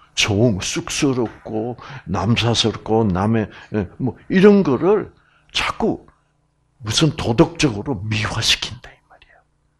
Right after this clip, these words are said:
그것은 굉장한 그 악령들의 속임수입니다. 그게 다 속아 있다고. 언제까지? 뉴스타트 할 때까지. 아시겠죠?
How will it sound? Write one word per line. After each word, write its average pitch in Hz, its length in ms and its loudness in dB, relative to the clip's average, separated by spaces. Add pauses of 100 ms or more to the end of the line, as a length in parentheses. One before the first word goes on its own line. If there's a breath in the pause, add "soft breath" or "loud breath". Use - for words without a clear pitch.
(840)
그것은 147 800 4
굉장한 208 1200 4 (520 loud breath)
그 120 180 8 (640 loud breath)
악령들의 113 880 4
속임수입니다. - 840 -10 (800)
그게 247 280 8
다 - 140 2 (380)
속아 - 340 2
있다고. - 460 -10 (880)
언제까지? 160 920 2 (500)
뉴스타트 - 680 2
할 - 180 -4
때까지. - 640 -12 (880)
아시겠죠? - 580 -20